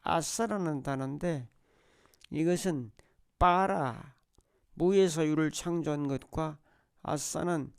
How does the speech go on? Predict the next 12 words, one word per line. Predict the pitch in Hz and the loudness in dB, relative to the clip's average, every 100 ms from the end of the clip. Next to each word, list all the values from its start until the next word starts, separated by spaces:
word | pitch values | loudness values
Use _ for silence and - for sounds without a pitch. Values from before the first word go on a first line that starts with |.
| _ _ _ - | _ _ _ -4
있는 | 156 170 185 190 | 0 2 2 2
것을 | 180 151 143 151 | 0 -2 -4 0
가지고 | 139 127 143 170 185 - _ _ _ | 0 0 0 0 -2 -12 _ _ _
다른 | - 139 143 143 | -6 -2 0 0
것을 | 135 127 175 170 - | -2 -2 -4 -4 -10
만드는 | - 143 156 185 185 180 160 | -6 -2 -2 -2 -2 -2 -2
행위입니다. | 151 135 - - - - - _ _ _ - _ _ _ 170 | -4 -4 -6 -8 -12 -16 -20 _ _ _ -20 _ _ _ -4
행하고라고 | 196 208 226 220 202 180 160 160 | 0 0 4 6 6 4 2 2
하는 | 165 165 | 0 0
것은 | 170 165 202 147 - - _ - _ _ | -2 0 0 0 -4 -14 _ -20 _ _
일하는 | - 156 175 180 196 165 | -4 2 2 2 2 0
것이고, | 139 - 135 156 180 | 0 -4 -6 -6 -6